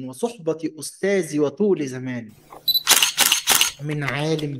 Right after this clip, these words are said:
هو إحدى أكبر علماء أئمة العلم، الإمام الشافعي. ذكاء، إن ربنا يوهبك بيه،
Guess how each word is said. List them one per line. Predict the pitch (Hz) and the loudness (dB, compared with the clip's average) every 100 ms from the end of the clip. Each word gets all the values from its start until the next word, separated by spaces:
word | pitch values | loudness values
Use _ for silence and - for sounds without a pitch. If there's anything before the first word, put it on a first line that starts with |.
| - - - - | -10 -12 -14 -10
هو | 147 147 | -4 0
إحدى | 147 - 185 165 131 151 | 0 -2 -6 -6 -4 -6
أكبر | - 180 - - 139 135 117 | -2 -4 -4 -6 -6 -4 -4
علماء | 127 135 127 139 170 151 | -4 -4 -6 -6 -8 -8
أئمة | 135 156 151 135 | -6 -6 -4 -6
العلم، | 120 104 123 123 - - - - - _ - - _ _ - - | -8 -10 -10 -10 -16 -20 -16 -16 -16 _ -20 -20 _ _ -12 -8
الإمام | 143 147 151 165 | -6 -2 0 0
الشافعي. | 151 - 127 123 117 110 - - - - - - _ _ - - - 139 | 0 0 -2 -4 -6 -8 -14 -14 -14 -12 -14 -14 _ _ -12 -12 -12 -6
ذكاء، | 143 226 262 - - - - - | -2 2 6 6 6 2 0 -2
إن | 156 151 | -2 2
ربنا | 147 143 175 170 | 0 0 0 0
يوهبك | 143 143 160 185 160 - | -2 -2 -4 -4 -4 -6
بيه، | 269 349 | -12 -12